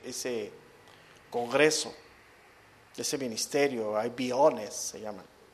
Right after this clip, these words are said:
somos honestos. Ellos hablan de reformar la iglesia desde adentro. O sea, ellos hablan de reevangelizar a la iglesia llevándolos al calvinismo.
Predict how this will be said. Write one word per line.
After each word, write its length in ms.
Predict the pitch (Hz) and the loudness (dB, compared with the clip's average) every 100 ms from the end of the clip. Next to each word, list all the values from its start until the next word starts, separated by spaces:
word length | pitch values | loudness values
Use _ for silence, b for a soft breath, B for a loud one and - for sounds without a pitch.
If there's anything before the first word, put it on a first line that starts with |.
| - | -20
somos 340 | - 151 135 - | 0 2 2 -2
honestos. 800 | 120 143 147 - 82 - - - - - - - - - - b b b b b b b b b _ _ _ | 0 0 0 -6 -14 -14 -16 -18 -20 -20 -20 -20 -20 -20 -20 b b b b b b b b b _ _ _
Ellos 260 | 160 185 190 | 8 10 12
hablan 260 | 190 202 | 12 12
de 80 | 185 | 8
reformar 520 | 160 160 165 147 175 | 6 4 2 8 8
la 100 | 180 | 8
iglesia 400 | 175 165 175 - | 4 4 2 0
desde 280 | 170 156 139 | 0 0 2
adentro. 400 | 135 170 175 - - - _ _ _ _ _ _ _ - | 2 2 -2 -10 -14 -20 _ _ _ _ _ _ _ -16
O 60 | |
sea, 500 | - 143 131 123 110 - - - | 0 4 4 4 0 -4 -14 -8
ellos 260 | - 147 151 | -2 -2 4
hablan 260 | 160 165 160 | 6 6 6
de 100 | 139 | 4
reevangelizar 1040 | 127 135 123 123 120 - 127 123 - 156 | 4 2 2 -2 -2 -4 -2 -2 4 6
a 60 | 147 | 6
la 120 | 131 | 4
iglesia 420 | 123 143 147 131 | 2 0 -2 -4
llevándolos 580 | 117 123 127 135 123 - | -2 0 2 2 0 0
al 140 | 113 | -4
calvinismo. 640 | - 117 117 135 180 - | -2 -2 -2 -6 -8 -10